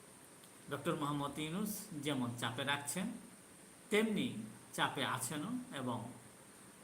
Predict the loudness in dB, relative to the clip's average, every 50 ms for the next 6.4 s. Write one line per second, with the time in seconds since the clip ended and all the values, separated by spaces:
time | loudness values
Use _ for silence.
0 | -2 2 2 2 4 2 0 0 -2 -4 -8 -14 -16 -16 -16 -16 -16 -10 -8 -2
1 | 2 4 4 4 4 2 0 0 0 0 -2 -2 -4 -6 -6 -4 -2 -2 0 2
2 | 4 4 4 4 2 0 0 -2 -2 -6 -10 -14 -16 -14 -8 -6 -2 -2 -2 0
3 | -2 -4 -4 -4 -6 -6 -8 -10 -12 -14 -16 -18 -16 -16 -18 -16 -10 -6 -4 -4
4 | -2 -2 0 0 0 0 0 0 0 0 -2 0 0 0 2 2 2 0 0 -2
5 | -2 0 0 0 2 2 2 4 4 4 2 2 0 0 0 0 0 2 2 2
6 | 2 2 0 0 0 -2 -2 -2